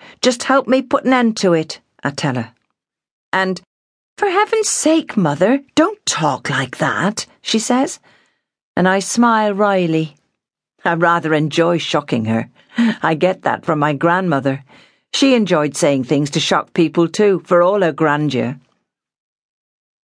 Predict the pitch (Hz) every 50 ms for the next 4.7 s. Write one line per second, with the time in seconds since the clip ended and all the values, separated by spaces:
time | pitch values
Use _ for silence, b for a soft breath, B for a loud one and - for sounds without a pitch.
0 | _ _ _ _ _ _ _ _ _ _ _ _ _ 240 240 240 233 220 196 156
1 | 131 107 113 - - - - - - 139 139 139 123 123 - 139 - - - 156
2 | 151 143 139 139 147 139 - 139 131 131 127 131 131 131 - - 143 139 131 120
3 | 131 - 147 156 - - 151 151 135 147 151 143 139 135 147 135 127 127 131 -
4 | - 143 135 127 127 - - - 135 123 117 120 123 -